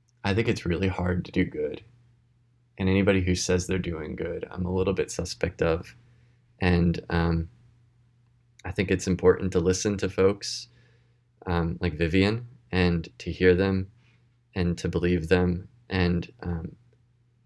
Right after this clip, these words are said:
maybe more important than mediating brands, um, we need to be, be in conversations and in relationship with people,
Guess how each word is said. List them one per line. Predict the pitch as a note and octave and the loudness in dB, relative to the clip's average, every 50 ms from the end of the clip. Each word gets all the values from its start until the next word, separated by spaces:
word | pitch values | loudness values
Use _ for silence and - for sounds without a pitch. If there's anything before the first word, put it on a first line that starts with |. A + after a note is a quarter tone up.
| _ _ _ _ _ - | _ _ _ _ _ -2
maybe | G2 F#2+ F2+ F#2+ | 0 2 4 4
more | F#2 F2+ F2+ F#2 F#2 | 6 6 6 6 6
important | F2+ F2+ F2 - F#2+ F2 - - F#2+ F2+ | 6 4 4 2 2 2 2 0 -4 -2
than | - F2 E2+ F2 | 0 0 0 2
mediating | F2 F2+ F#2 F#2 F2+ F2+ F2 F2+ F2 F2 F2 F2 | 2 2 2 2 2 2 2 0 0 0 -2 0
brands, | - F#2 F2+ F2+ F#2 F#2 F#2 F2+ F2+ F2 F2 F2 - - - - - | 2 4 4 4 4 4 2 2 2 2 0 -2 -4 -8 -12 -12 -8
um, | F2 F2 F2 F2 F2 F2+ F2+ - _ _ - _ _ _ _ _ _ _ _ _ _ _ _ _ | -6 -6 -4 -4 -6 -6 -10 -14 _ _ -20 _ _ _ _ _ _ _ _ _ _ _ _ _
we | - F2 | 0 2
need | F2 F2 E2+ E2+ - | 2 2 2 0 -2
to | - | -4
be, | E2+ E2+ E2+ E2+ E2+ E2+ - - - - _ | -2 -2 0 0 0 -2 -6 -8 -12 -16 _
be | - - F#2 F2+ F2 | 0 2 2 4 2
in | E2+ E2+ F2 | 2 0 0
conversations | E2+ - F#2 E2+ E2+ - E2+ - - F2 F2 - - - F2 E2 - | -2 -2 -4 -4 -4 -4 -4 -4 -4 -4 -4 -4 -4 -4 -2 -2 0
and | F2 F2+ | 0 0
in | F2+ F2 | 0 0
relationship | E2+ F2 E2+ F2 E2+ E2+ - F2+ F2 - - - - | 0 -2 -2 -2 -4 -4 -4 -4 -4 -4 -4 -6 -6
with | - F2+ - | -8 -10 -8
people, | - - F#2 F#2 - F#2+ F#2+ F2+ F#2 - | -4 -4 -4 -2 2 2 2 2 2 -2